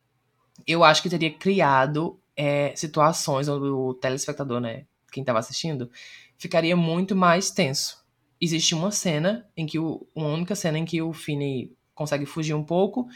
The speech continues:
e o sequestrador vai atrás dele. A cena dura um minuto e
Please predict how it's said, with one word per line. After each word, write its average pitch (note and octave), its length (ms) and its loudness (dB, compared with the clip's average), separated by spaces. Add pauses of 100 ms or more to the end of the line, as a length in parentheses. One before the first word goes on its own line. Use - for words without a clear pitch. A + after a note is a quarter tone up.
(220)
e D#3 60 -6
o - 20 -6
sequestrador D#3 400 -4
vai D3+ 100 4
atrás E3+ 280 2
dele. C3 320 0
A G#3+ 80 0
cena B3 200 0
dura A3+ 340 2 (300)
um B3+ 100 2
minuto A3 500 2 (640)
e F#3 720 4